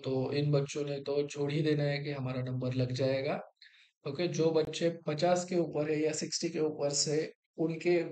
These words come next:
बहुत होप है कि उनका नंबर लग सकता है। अब डिपेंड्स कि कितने जगह है यूनिवर्सिटी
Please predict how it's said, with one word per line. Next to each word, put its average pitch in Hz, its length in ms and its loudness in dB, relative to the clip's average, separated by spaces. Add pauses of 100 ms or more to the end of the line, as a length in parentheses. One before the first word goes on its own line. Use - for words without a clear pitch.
(120)
बहुत 151 380 0
होप 135 220 0
है 135 120 0 (240)
कि 139 140 -6
उनका 131 320 -6
नंबर 131 420 -4 (280)
लग 135 240 2
सकता 123 380 -4
है। 143 180 -4
अब 143 220 -4
डिपेंड्स 156 420 -2
कि 156 120 -8
कितने 147 360 -4
जगह 143 300 0
है 143 180 0
यूनिवर्सिटी 135 600 -6